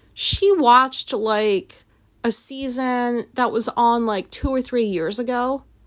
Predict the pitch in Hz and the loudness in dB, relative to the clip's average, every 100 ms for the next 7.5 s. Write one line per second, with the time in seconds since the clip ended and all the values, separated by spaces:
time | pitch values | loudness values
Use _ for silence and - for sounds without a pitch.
0 | _ _ _ _ _ 247 285 339 330 349 | _ _ _ _ _ 0 2 2 2 -2
1 | - 269 220 208 208 202 196 135 147 156 | -4 -2 0 0 0 -2 -8 -6 -6 -8
2 | - - 214 285 294 247 214 196 180 160 | -10 -6 -4 -4 -4 -2 -2 -4 -4 -4
3 | 160 170 170 185 226 226 - 220 208 202 | -6 -6 -6 -6 -6 -2 0 0 -2 -2
4 | 202 165 - 180 - 190 196 208 220 214 | -2 -2 -4 -4 -6 -6 -6 -6 -4 -2
5 | - - 240 269 269 247 226 190 - 196 | 0 -2 -2 -2 -2 -2 -2 -2 -2 -4
6 | 180 202 196 208 170 175 190 170 170 165 | -2 -2 -4 -6 -4 -4 -4 -6 -6 -6
7 | - 180 156 151 147 | -6 -4 -2 -4 -6